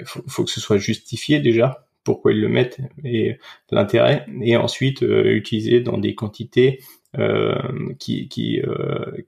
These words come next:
qui sont là pour améliorer le produit, mais pas pour remplacer le, le, le, le, le, le contenant principal. C'est, euh, euh, une utilisation, euh, adéquate des additifs.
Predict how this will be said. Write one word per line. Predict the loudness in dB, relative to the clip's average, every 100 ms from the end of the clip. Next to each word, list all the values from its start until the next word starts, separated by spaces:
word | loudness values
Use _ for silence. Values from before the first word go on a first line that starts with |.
| -14
qui | -12
sont | -2 4
là | 4
pour | 4 -2 0
améliorer | 2 2 2 4
le | 2
produit, | 2 2 2
mais | 2
pas | 4 2
pour | 2 -4
remplacer | -2 0 -2 0 2 4
le, | 4 2 0 2
le, | 4 2
le, | 2 -4 -8 -16 -16 -2
le, | 2 2 0
le, | 0 0
le | 2 0
contenant | 0 -2 0
principal. | 0 -2 -4 2 2 2
C'est, | -4 -4 -2
euh, | -2 -4 -8 _ _ -6
euh, | -2 -2 -2 -2 -2 -2 -4 -8 _ _ -20 -18 -4
une | -2
utilisation, | -2 0 2 2 0 0 0 0 -6 -20 _ 0
euh, | 2
adéquate | 4 2 2 -4 -6 _ _ -8
des | -4 -2
additifs. | -4 -6 -14 -20